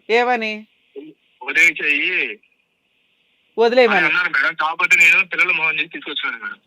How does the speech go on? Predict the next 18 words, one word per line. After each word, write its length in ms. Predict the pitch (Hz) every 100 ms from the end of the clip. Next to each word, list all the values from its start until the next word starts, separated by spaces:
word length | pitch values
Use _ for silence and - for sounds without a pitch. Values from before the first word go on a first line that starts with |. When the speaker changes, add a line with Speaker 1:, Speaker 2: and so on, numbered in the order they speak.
| _ _ _ _ _ -
Speaker 1:
సరేనండి, 460 | 208 214 208 190
ఇప్పుడు 160 | 190 202
Speaker 2:
కానీ 120 | 196
ఆ 120 | 180 -
పిల్ల 120 | 165
మారట్లేదు 460 | 151 156 160 - -
మేడం. 360 | - - 160
Speaker 1:
ఆ, 120 | 160 156 _ _ -
ఏం 260 | 214 262 277
చెయ్యాలి 360 | 302 269 277
అనేది 260 | 262 254 247
మేము 220 | 240 226
చెప్పం, 360 | 214 202 240 240
కానీ 300 | 220 220 370 _ _ 214
మీకున్నవి 440 | 233 226 220 285
రెండు 240 | 254 220
ఆప్షన్స్ 440 | 208 214 - 233 220
అండి. 320 | 190 185 285